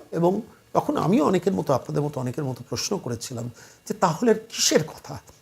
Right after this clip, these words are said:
কিসের অ্যাসুরেন্স? কেন আমরা রাজভবনে, যে রাজভবনে গিয়ে প্রধানমন্ত্রী এলে এখানে রাত কাটান, সেই রাজভবনের কথার উপর আমরা আশা রাখবো, ভরসা রাখবো, বিশ্বাস রাখবো? সেই রাজভবন তো পঞ্চায়েত নির্বাচনের পর যখন মানুষ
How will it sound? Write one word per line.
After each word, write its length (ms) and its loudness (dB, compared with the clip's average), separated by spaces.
কিসের 320 8
অ্যাসুরেন্স? 580 -4
কেন 140 10
আমরা 220 10
রাজভবনে, 500 8
যে 120 6
রাজভবনে 420 4
গিয়ে 140 2
প্রধানমন্ত্রী 600 0
এলে 380 10
এখানে 280 4
রাত 280 2
কাটান, 460 -4
সেই 260 0
রাজভবনের 920 2
কথার 320 0
উপর 240 0
আমরা 200 0
আশা 240 -2
রাখবো, 260 0
ভরসা 340 -6
রাখবো, 240 -4
বিশ্বাস 440 6
রাখবো? 220 0
সেই 100 12
রাজভবন 580 12
তো 180 8
পঞ্চায়েত 360 4
নির্বাচনের 480 6
পর 400 8
যখন 240 6
মানুষ 400 2